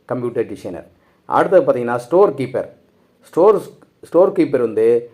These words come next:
ஸ்கூல் மெஸ்ல ஒர்க் பண்ணியிருந்துருக்கணும். ஸ்கூல் மெஸ்ஸுக்கு தான் ஸ்டோர் கீப்பர் எடுக்கிறாங்க, நீங்க அதுல ஒர்க் பண்ணிருக்கணும். அடுத்தது குக்கு,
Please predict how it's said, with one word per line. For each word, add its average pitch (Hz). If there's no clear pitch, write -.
ஸ்கூல் 214
மெஸ்ல 165
ஒர்க் -
பண்ணியிருந்துருக்கணும். 127
ஸ்கூல் 170
மெஸ்ஸுக்கு 147
தான் 220
ஸ்டோர் 147
கீப்பர் 113
எடுக்கிறாங்க, 110
நீங்க 143
அதுல 139
ஒர்க் 110
பண்ணிருக்கணும். 95
அடுத்தது 156
குக்கு, 151